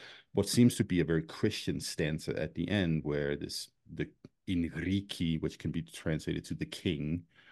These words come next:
uh, comes at the end of Ragnarök and sorts everything out. Um,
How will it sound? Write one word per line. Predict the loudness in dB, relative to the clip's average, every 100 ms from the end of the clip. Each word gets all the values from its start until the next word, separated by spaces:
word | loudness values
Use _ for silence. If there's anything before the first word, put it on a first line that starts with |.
| -10 0
uh, | 2 2 -2
comes | -4 -2 0 2 0 -2
at | -4
the | -4 -4
end | -2 -2 -2 -2
of | -4 -6
Ragnarök | -2 -2 -2 -4 -4 -6 -6
and | -6 -6 -8 -18 _ -12
sorts | -2 0 0 -2
everything | -2 -2 0
out. | 2 0 -4 _ _ -20 -20 -20 -20 0
Um, | 4 6 6 4 0